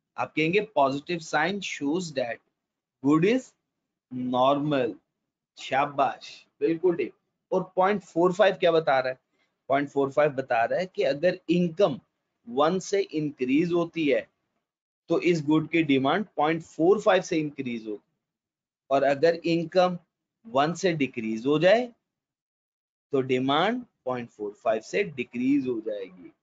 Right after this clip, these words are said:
जी बच्चे, automatically जिस value के साथ कोई sign ना हो वो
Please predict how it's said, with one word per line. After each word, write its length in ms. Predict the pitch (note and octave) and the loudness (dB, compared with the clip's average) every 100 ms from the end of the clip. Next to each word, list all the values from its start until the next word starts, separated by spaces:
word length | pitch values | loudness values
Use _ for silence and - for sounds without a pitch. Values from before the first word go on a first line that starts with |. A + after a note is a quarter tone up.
| _ _ _ _ _ _ _ _ _ _ _ _ _ _ _ _ _ _ _ _ - | _ _ _ _ _ _ _ _ _ _ _ _ _ _ _ _ _ _ _ _ -2
जी 180 | F3 | 0
बच्चे, 420 | F3 E3 G3 A#3 C4+ - _ _ _ _ _ _ - | 2 0 2 -2 -2 -14 _ _ _ _ _ _ -2
automatically 760 | D#3 G3+ G#3 G3+ G3+ F#3+ G#3+ E3+ | -2 0 0 0 0 0 -2 0
जिस 280 | D#3+ E3 - - _ _ _ | 0 -2 -6 -20 _ _ _
value 360 | B2+ C3+ D#3 F3+ | 0 2 4 4
के 140 | F#3+ | 2
साथ 240 | F#3+ F3+ F3+ | 4 2 4
कोई 140 | F#3 F#3 | 2 2
sign 400 | - C#3+ D3+ E3+ | 2 0 2 0
ना 100 | E3+ | 0
हो 200 | G3 E3+ E3 | 2 2 0
वो 100 | D3+ | -2